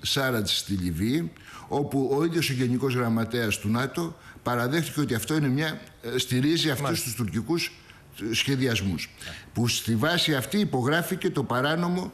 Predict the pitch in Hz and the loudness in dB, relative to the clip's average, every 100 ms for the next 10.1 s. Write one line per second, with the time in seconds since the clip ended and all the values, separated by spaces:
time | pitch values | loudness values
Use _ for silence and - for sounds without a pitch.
0 | - - - 120 127 127 117 120 127 135 | -14 -8 -2 0 2 2 2 0 0 0
1 | 98 - 127 - 131 127 139 175 196 185 | 0 -4 -2 0 2 0 0 0 -2 -4
2 | - - - - 123 156 180 - 131 107 | -10 -14 -8 -2 0 2 2 2 0 0
3 | 165 185 165 143 120 127 - 127 156 160 | 0 2 2 0 0 -2 -2 -2 0 2
4 | 135 110 107 120 127 139 120 90 76 - | 2 -2 0 0 2 2 0 -2 -8 -14
5 | - - 107 107 110 127 170 180 151 - | -10 -4 -2 0 2 2 2 0 -4 -10
6 | - 151 170 151 120 147 156 143 117 123 | -2 0 2 2 2 2 2 4 2 2
7 | 110 147 165 180 180 - - - - - | 2 2 2 2 2 -2 -6 -16 -16 -8
8 | - 123 120 127 127 127 180 135 117 185 | -2 0 2 2 2 2 2 2 2 0
9 | 175 - - 110 110 147 165 - 160 175 | 0 -4 -8 -4 0 0 2 0 0 -2
10 | 160 | -2